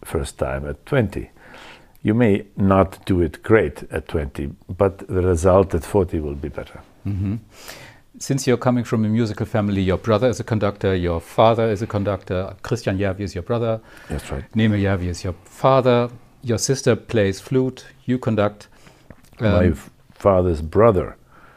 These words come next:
Speaker 1: was also a conductor.
Speaker 2: And there's a cellist around somewhere as
Speaker 1: Well,
Speaker 2: well?
Speaker 1: there are many,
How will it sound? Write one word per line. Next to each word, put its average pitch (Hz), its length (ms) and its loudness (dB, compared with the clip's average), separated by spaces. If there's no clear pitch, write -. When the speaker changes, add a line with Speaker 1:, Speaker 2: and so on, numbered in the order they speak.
Speaker 1:
was 85 160 -4
also 76 320 -4
a 62 40 -8
conductor. - 480 -12
Speaker 2:
And 107 100 -2
there's 101 160 -2
a 98 40 -4
cellist 135 460 -2
around 117 380 0
somewhere 110 340 0
as 95 160 -4
Speaker 1:
Well, 107 120 2
Speaker 2:
well? - 80 2
Speaker 1:
there 80 40 -2
are 80 100 -4
many, 98 260 2